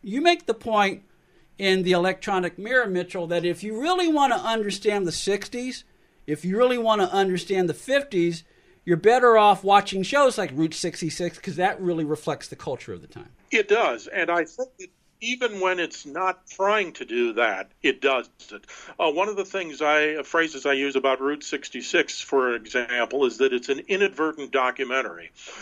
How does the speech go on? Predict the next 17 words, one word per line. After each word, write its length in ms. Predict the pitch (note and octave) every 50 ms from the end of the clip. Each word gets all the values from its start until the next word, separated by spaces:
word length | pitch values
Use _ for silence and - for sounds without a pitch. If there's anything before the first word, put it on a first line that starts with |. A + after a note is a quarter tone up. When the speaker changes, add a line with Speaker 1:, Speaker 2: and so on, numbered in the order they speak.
| - - -
Speaker 2:
Uh, 300 | D#3+ D#3 D3+ D3 C#3+ D3 - E3+ E3
the 100 | D3 C#3
cameras 520 | - - F3 F3+ F#3+ G3 G3 F#3 E3 C#3 C#3+
are 100 | D3 D#3+
out 240 | E3+ D#3 D#3 D#3 -
there 220 | D#3 D3 - -
on 240 | F3+ E3+ F3 E3+ D#3
location. 680 | D3+ D3 C#3 - - D#3+ E3 D#3 C#3 - - A2+ G2+
You 140 | G#2+ B2 B2+
can 200 | B2 - C3 B2
see 240 | - - - G3+ G#3
what 220 | G3+ F#3 F3 -
cities 540 | - - - - G#3 F#3+ F3+ D3+ A#2 - -
used 540 | A2+ A#2+ A#2+ - - - G#3+ G3+ - - -
to 80 | - C3
look 260 | B2 A#2+ G#2+ - -
like, 380 | B2 A2 - G#2 G#2 - -